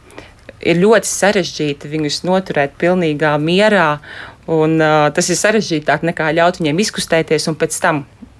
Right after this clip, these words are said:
tā kā veikt kaut kādas darbības, kur ir, ir vajadzīgs sēdēt varbūt pie galda. Ā, apzinoties šos, šīs visas vecumposma īpatnības, es domāju, ka, ā, skolotājs pirmskolas ir ieinteresēts tajā,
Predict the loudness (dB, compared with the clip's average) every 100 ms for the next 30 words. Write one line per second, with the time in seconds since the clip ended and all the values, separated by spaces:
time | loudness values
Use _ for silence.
0 | -10 -6 0 0 2 0 0 -2 0 -2
1 | 0 0 0 0 -4 -4 -8 -6 -2 0
2 | 0 0 0 0 -4 -6 -4 -2 -2 -4
3 | -6 -10 -6 -4 0 2 4 2 0 -4
4 | -8 -14 -14 -14 -12 -4 0 0 2 2
5 | 2 2 0 0 -2 0 0 0 0 0
6 | 0 0 -2 0 -2 -2 0 0 0 -4
7 | 0 -2 0 0 0 -2 -2 0 -2 -4
8 | -4 -2 0 0 -2 -4 -6 -2 -2 -2
9 | -4 -12 -14 -12 -4 2 2 2 0 0
10 | -2 -4 -2 -2 -2 -2 -2 0 0 2
11 | 0 2 0 -2 -6 -4 -4 -4 -4 -2
12 | 0 -2